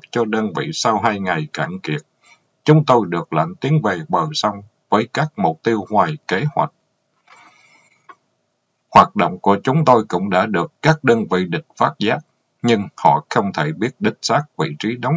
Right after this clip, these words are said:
quân đêm, hướng di chuyển cũng như ý đồ cụ thể của cuộc hành quân.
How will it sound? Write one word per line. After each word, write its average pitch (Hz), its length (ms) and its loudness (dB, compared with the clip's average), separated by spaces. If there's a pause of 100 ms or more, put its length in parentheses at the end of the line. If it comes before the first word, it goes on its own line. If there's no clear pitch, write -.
quân 104 260 -2
đêm, 98 180 -4 (360)
hướng 156 260 4
di 101 260 0
chuyển 80 200 -4 (260)
cũng 123 200 0
như 113 240 0
ý 139 140 2
đồ 87 320 -2
cụ 85 280 -4
thể 80 220 -4
của 214 140 0
cuộc - 300 -2
hành 85 320 -2
quân. 107 180 0